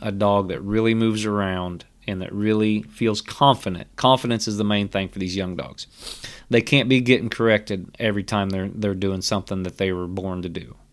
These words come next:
These dogs are born to trail game, and in our hound part, they were bred to tree game too. And so the tree's gonna come.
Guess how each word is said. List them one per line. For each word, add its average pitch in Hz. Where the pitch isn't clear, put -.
These 107
dogs 110
are 110
born 107
to 104
trail 101
game, 87
and 92
in 101
our 95
hound 101
part, 104
they 104
were 95
bred 92
to 92
tree 95
game 85
too. -
And 101
so 110
the 101
tree's 151
gonna 139
come. 101